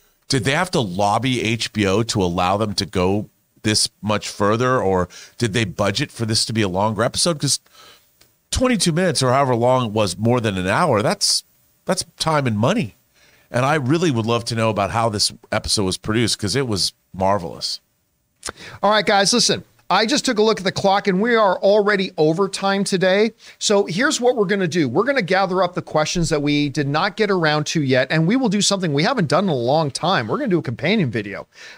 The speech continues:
Speaker 2: uh, that will <laughs> get through the rest of the questions here today. But we got a lot of work that we gotta, we gotta get to. We have other things we have to start working on right now. So that will do it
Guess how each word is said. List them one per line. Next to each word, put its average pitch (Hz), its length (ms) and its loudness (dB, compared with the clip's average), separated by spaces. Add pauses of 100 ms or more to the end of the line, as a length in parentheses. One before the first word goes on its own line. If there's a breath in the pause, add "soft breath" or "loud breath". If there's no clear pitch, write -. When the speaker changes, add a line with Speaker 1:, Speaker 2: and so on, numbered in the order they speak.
Speaker 2:
uh, 151 280 2
that 170 180 0
will 165 120 4
<laughs> - 0 -
get 254 280 -2
through 262 200 0
the 202 100 4 (100)
rest 214 220 0
of 208 80 -8
the 196 80 2
questions 196 420 0
here 190 160 2
today. 160 460 0 (240 loud breath)
But 208 140 2
we 240 140 0
got 254 160 2
a 226 40 0
lot 220 180 2
of 214 80 2
work 214 220 2
that 196 100 2
we 196 120 0
gotta, 185 340 4
we 175 180 0
gotta 180 200 2
get 180 220 0
to. 190 140 0
We 170 100 4
have 170 140 2
other 170 140 2
things 165 200 -2
we 156 120 0
have 160 160 0
to 156 80 -4
start 160 240 2
working 156 200 2
on 143 100 2
right 147 120 2
now. 143 140 2
So 165 280 0 (360 loud breath)
that 359 320 0
will 349 160 2
do 294 240 2
it - 160 -2